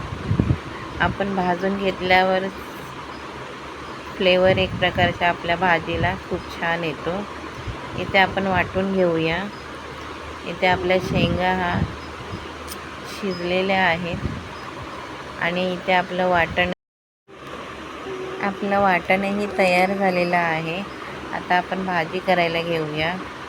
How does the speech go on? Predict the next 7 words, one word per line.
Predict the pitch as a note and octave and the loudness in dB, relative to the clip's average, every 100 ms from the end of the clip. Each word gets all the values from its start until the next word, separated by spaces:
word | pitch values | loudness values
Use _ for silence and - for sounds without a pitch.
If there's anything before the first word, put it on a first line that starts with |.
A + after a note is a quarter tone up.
| - - - - - - - - - - - | -12 -12 -12 -12 -12 -12 -12 -12 -12 -12 -10
इथे | F#3+ G3+ | -6 -4
मी | G3 G3 | -2 -2
एका | F#3+ G3 | 0 -2
कढईमध्ये | G3 F#3 F#3 F#3+ G3 F#3 F3 F3+ G3 - - - - - - - - - - - - | 2 2 4 2 2 2 2 0 -2 -8 -12 -12 -12 -12 -12 -14 -14 -12 -12 -10 -4
तेल | F#3+ F#3 F#3+ | 0 0 2
घेतलेलं | F#3+ - E3+ E3+ E3+ | 0 0 -2 0 2
आहे, | E3 E3 E3 F3 | 2 0 -2 -6